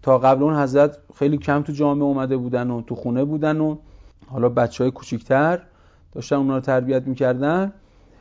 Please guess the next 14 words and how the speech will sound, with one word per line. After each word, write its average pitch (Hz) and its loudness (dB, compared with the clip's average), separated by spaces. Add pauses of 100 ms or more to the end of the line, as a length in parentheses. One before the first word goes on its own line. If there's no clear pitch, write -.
(120)
لذا 156 0
این 208 4
اصلاً 202 4
باور 180 10
نمی‌کردن 143 2
حضرت 139 4
زهرا 143 2
بیاد 165 2
پشت 160 -4
در 180 4 (520)
و 139 0
اینطوری 160 4
استقامت 147 6
کنه 110 -4